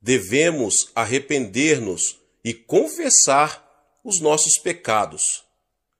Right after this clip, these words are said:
ser purificados de toda a desobediência diante de Deus, antes de comparecer diante do trono. Além disso, devemos muitas ações de graças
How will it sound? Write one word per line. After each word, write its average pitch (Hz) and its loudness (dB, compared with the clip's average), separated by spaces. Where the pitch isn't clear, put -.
ser - 0
purificados 127 0
de 113 -6
toda 156 0
a 120 4
desobediência 175 2
diante 113 0
de 101 -10
Deus, 85 -6
antes 120 4
de - -8
comparecer 147 -2
diante 110 0
do 131 -4
trono. 127 0
Além 113 4
disso, 101 0
devemos 135 2
muitas 190 2
ações 170 4
de 180 -8
graças 113 2